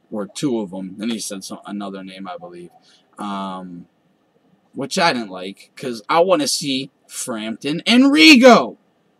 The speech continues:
you know? Hey, and if you're gonna run up out that division without fucking letting, uh, Rigo get his belts back,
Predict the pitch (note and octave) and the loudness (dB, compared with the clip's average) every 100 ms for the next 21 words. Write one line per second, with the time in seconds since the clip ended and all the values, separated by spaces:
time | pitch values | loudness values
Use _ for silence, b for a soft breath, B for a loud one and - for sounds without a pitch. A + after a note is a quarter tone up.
0 | - B2+ C3 C#3+ D#3 - _ _ A3 F3+ | -10 -4 -2 -2 -4 -6 _ _ 2 4
1 | E3+ G3 B3+ D#4+ E4+ C#4+ G3+ C4 B3+ A#3+ | 4 4 6 6 8 10 10 8 8 6
2 | A3+ A#3 A#3 G#3+ F3 E3+ G3 A#3 B3+ C4 | 8 8 6 4 4 4 6 6 6 6
3 | B3 - _ _ _ _ - F#3 G3+ G#3+ | 4 -2 _ _ _ _ 2 4 8 10
4 | A#3 A3+ - A3+ F#3+ A3+ F#3+ F3 E3 G#3+ | 10 6 2 2 4 6 6 6 4 4
5 | - G3 E3+ E3+ D#3+ D3+ C3+ - _ - | 2 0 0 0 0 0 -2 -6 _ -2
6 | D#3+ A#3 A#3 G#3+ F3 F#3+ F#3+ D3+ C3 A#3+ | 4 6 8 8 6 6 6 4 2 2
7 | - A3 C#4 C4+ - | 4 6 6 6 0